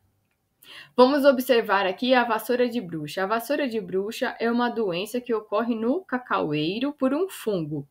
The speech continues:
Ela fa-, ela fez, né, com que diminuísse muito a produção do cacau na Bahia lá na década de oitenta. Esse fungo afeta o desenvolvimento e a frutificação do cacaueiro, podendo levar à morte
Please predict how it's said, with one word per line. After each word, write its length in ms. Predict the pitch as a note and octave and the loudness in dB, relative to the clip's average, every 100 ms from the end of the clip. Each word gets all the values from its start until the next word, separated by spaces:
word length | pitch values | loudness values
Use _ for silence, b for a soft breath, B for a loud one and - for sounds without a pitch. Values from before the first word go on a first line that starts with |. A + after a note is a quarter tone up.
| B B B B | B B B B
Ela 240 | F3 G3 G3+ | 0 2 2
fa-, 340 | - G3 - | 0 0 0
ela 380 | - F#3+ F#3 F3 | 0 4 4 4
fez, 560 | E3+ - F#3 G3 B3+ A3 | 0 -2 2 4 4 0
né, 240 | F#3+ A#3 | -2 -2
com 200 | D4+ A3 | -4 -6
que 180 | - A3 | -4 -6
diminuísse 640 | F#3 A3 A3+ G#3+ A#3 - | -4 -2 0 0 -2 -2
muito 320 | A#3 A3 D4+ D#4 | -2 0 0 0
a 40 | |
produção 460 | C#4+ A3+ A3+ - G#3 | 0 -2 -2 -6 -6
do 120 | F#3+ | -6
cacau 360 | F#3+ F#3+ F#3+ | -6 -4 -4
na 100 | G3 | -4
Bahia 400 | F3+ E3+ D#3+ A3 G3 | -2 -2 0 0 0
lá 180 | G3+ | 0
na 140 | B3 C#4+ | 0 2
década 360 | C4 C4 B3 | 0 0 -2
de 140 | B3 C4 | 0 0
oitenta. 580 | D4 - D3+ C#3 B2 - B B B B - | -2 -4 -6 -6 -10 -20 B B B B 2
Esse 280 | C4 C#4+ | 2 4
fungo 400 | C4+ - C#4 C#4+ | -2 0 0 2
afeta 420 | B3+ B3 - G3+ G#3 | 2 0 -2 0 -2
o 40 | |
desenvolvimento 1000 | F#3+ G3+ G3+ G#3+ F#3+ F3 E3 D3+ F#3+ A#3+ | 2 2 2 -2 0 -2 -4 -6 -6 -2
e 80 | G#3+ | -2
a 80 | G3+ | 0
frutificação 760 | B3 D4 - B3+ A#3 G#3+ - | -2 -4 -4 -6 -4 -6 -2
do 120 | A#3+ B3 | 0 0
cacaueiro, 680 | B3+ B3 C#4 C4 D#3+ D3+ | -4 -2 0 2 0 -2
podendo 400 | D3 F3+ F#3 A3+ | -2 -2 0 0
levar 360 | A3 G3 F#3 F#3+ | 2 2 2 0
à 100 | E3+ | 0
morte 600 | D#3+ D#3 F#3 B3+ - F#4 | -2 0 0 -2 -4 -10